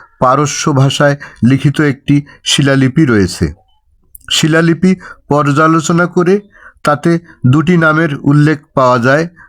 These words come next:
জনাব রসুল মোহাম্মদ বদর শেখ খান বাবা ও শেখ মালিক উদ্দিন আখিরুজ্জামান অথবা আক্তারুজ্জামান।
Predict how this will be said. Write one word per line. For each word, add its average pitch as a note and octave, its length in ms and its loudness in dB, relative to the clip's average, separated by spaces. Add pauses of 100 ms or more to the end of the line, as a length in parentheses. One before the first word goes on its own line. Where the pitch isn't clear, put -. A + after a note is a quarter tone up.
(200)
জনাব C#3 320 0
রসুল C#3 400 0
মোহাম্মদ D3 480 0 (340)
বদর C#3 280 0
শেখ D#3 320 -2 (160)
খান C#3 300 0
বাবা C#3+ 360 0 (1200)
ও C3+ 140 2
শেখ D#3 300 0 (480)
মালিক D3 300 0
উদ্দিন D#3 400 -2 (320)
আখিরুজ্জামান B2+ 840 0 (440)
অথবা C#3 560 -2 (120)
আক্তারুজ্জামান। F2 840 -4